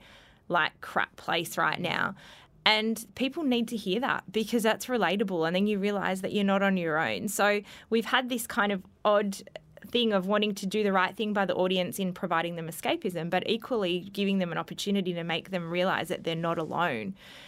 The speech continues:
And, s-, you know, as so many people moved to working from home, suddenly the radio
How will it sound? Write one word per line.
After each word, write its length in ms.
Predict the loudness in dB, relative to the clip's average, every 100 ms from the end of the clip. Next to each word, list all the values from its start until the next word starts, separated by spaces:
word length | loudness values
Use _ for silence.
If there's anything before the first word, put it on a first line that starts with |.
| -4
And, 320 | 0 2 2
s-, 320 | -2 -6 -8 -8 -2
you 100 | 2
know, 120 | 2
as 200 | 2 -2
so 220 | -2 0 2
many 140 | 2
people 280 | 0 0 2
moved 300 | 2 2 0
to 100 | 0
working 320 | 0 0 -4
from 180 | -6 -4
home, 400 | 0 2 0 0
suddenly 420 | 0 2 2 0
the 120 | 2
radio 640 | 4 4 4 2 2 2